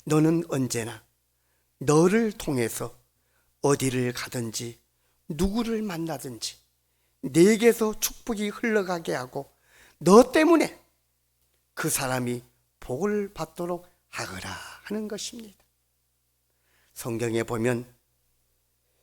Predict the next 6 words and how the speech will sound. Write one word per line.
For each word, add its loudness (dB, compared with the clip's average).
실제로 0
아브라함이 -2
가는 -8
곳마다 -10
어떻게 -8
했습니까? -12